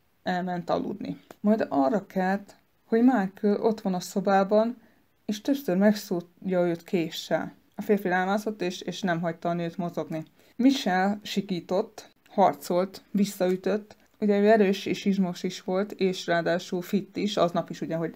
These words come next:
edzett. Nagyon eltökélt volt a nő a harcban, nagyon ki akart szabadulni Michael fogása alól. Folyamatosan, ahogy tudta, ütötte, rúgta a férfit. Ennek ellenére kapott már vagy hat szúrt sebet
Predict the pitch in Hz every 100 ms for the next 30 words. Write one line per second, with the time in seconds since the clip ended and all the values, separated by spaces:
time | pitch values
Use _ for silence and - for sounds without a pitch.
0 | - - 190 190 233 254 - _ _ _
1 | _ 220 247 214 180 170 170 175 - 175
2 | - 180 185 180 180 165 190 202 196 214
3 | 233 214 208 208 175 175 - 190 175 170
4 | 170 - 165 175 170 175 175 180 170 180
5 | - - 175 175 170 - - 208 180 170
6 | 170 180 - 175 170 170 - 165 - _
7 | _ - 202 170 165 175 165 170 165 165
8 | 196 190 - 175 165 - - 196 180 165
9 | _ - 165 165 170 170 _ - 170 -
10 | 170 165 - 165 160 - - - _ -
11 | 226 214 214 202 196 202 202 202 208 -
12 | 220 220 180 - - 196 180 175 175 175
13 | - - 214 196 - - 208 180 175 -
14 | - 165 - 170